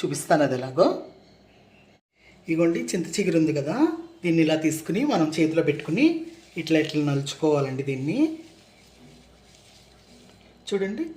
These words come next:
ఇది ఎలా వచ్చిందో చూడండి, ఇలా వస్తుంది పొడి పొడిగా.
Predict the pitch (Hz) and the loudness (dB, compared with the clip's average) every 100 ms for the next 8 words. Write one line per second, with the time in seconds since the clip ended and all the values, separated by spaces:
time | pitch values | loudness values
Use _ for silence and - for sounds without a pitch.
0 | - - _ _ - 165 151 156 156 151 | -20 -20 _ _ -6 -2 0 -2 -2 -4
1 | 147 143 143 139 180 320 - - - - | -4 -6 -6 -6 -8 -10 -12 -20 -20 -20
2 | - _ - - 151 139 139 - 160 165 | -20 _ -20 -10 -6 -4 -6 -4 -2 -2
3 | 147 139 135 - | -4 -4 -4 -4